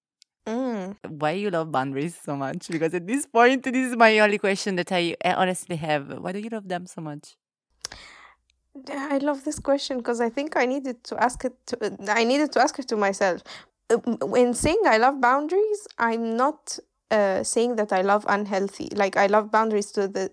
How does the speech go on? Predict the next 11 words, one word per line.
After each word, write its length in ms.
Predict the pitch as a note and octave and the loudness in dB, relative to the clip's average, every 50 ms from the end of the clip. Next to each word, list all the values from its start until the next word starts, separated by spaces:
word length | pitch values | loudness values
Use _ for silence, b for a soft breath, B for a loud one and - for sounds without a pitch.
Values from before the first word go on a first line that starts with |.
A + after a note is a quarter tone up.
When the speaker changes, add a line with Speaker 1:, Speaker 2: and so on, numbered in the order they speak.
| _ - - | _ -10 -4
Speaker 1:
to 120 | G#3+ G3+ | -4 -4
the 160 | G#3+ G3 - | -2 -2 -6
extent 400 | G3+ - - - - A3+ A#3+ - | -6 -6 -6 -2 -2 -2 -2 -2
of 220 | A3+ F#3+ G#3+ G#3 - | -4 -6 -6 -8 -2
having 340 | - G3 G3 F#3+ F#3+ F#3 - | 0 0 0 0 -2 -2 -2
unhealthy 440 | F#3 F#3 F#3+ G3 F#3 G3 - G3+ - | -2 -2 0 -2 -4 -4 -4 -6 -4
boundaries. 420 | - - - - - G3+ G3+ G#3 | -4 -6 -6 -6 -6 -6 -4 -2
No. 280 | A3 A3 G3+ F#3 - _ B B B B B B B B B B B - | 0 0 0 -2 -4 _ B B B B B B B B B B B -4
But 140 | A#3+ A#3+ - - | -4 -4 0 2
I 160 | A#3+ A#3+ A#3+ | 2 4 4
love 340 | A#3+ A#3+ B3 C4+ D4 D#4+ | 4 4 4 4 4 4